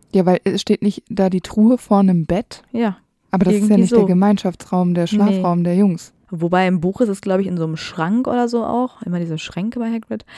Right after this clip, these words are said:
Speaker 1: Ja.
Speaker 2: Ja, ich weiß auch nicht. Ja, das sieht tatsächlich so aus, hätte der sein eigenes Schlafzimmer. Luxus.
Speaker 1: Ja, aber auch voll gemein.
Speaker 2: Ja.
Speaker 1: Ja, wie soll, wenn der isoliert ist, wie soll der denn da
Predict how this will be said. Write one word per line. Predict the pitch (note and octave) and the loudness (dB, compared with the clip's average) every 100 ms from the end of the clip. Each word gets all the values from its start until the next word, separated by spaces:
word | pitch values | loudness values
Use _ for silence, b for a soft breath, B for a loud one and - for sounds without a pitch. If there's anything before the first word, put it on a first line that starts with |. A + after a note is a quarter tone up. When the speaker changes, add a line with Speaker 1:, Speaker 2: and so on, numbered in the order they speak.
| B | B
Speaker 1:
Ja. | G3 F#3+ | -4 -2
Speaker 2:
Ja, | F3+ G3 - - | 0 0 -2 -6
ich | E3+ | -6
weiß | D#3+ G#3+ - | -2 -2 -2
auch | D4+ | -4
nicht. | A#3+ F3+ - | -2 -2 -2
Ja, | G3 | -4
das | G3 | -4
sieht | A3+ A3 | -4 -6
tatsächlich | G#3+ A3 A3+ A3 | -4 -4 -6 -4
so | - | -4
aus, | G#3 | -4
hätte | G#3+ G#3 | -4 -2
der | G3+ | -2
sein | G3+ | -2
eigenes | - G3+ A3 G3+ | -2 -2 0 -2
Schlafzimmer. | G#3+ G#3+ G#3 F3+ F3 F3+ F#3 G#3 | -2 -2 -2 -4 -2 -2 -4 -4
Luxus. | G#3 A3 - - - G#3+ G#3+ - - - _ | 0 0 0 -6 2 2 0 -6 -8 -12 _
Speaker 1:
Ja, | - G3+ - | 2 2 4
aber | F3+ D#3+ | 0 0
auch | E3+ | 0
voll | G3 E3+ | 0 0
gemein. | D#3+ D#3+ A#3+ G3 D3 D#3 - _ | 0 -2 -2 -2 -4 -8 -10 _
Speaker 2:
Ja. | F#3 F3 E3 | -6 -4 -2
Speaker 1:
Ja, | D#3+ | -2
wie | F3+ | 0
soll, | E3+ E3 | 2 2
wenn | E3+ | 4
der | E3+ - | 2 2
isoliert | F3 E3 F3+ G3 | 2 2 2 -2
ist, | - | -2
wie | F3 | 0
soll | E3 E3+ | 0 0
der | E3 | -2
denn | E3 E3 | -2 -2
da | E3 E3 D#3+ | -2 -4 -6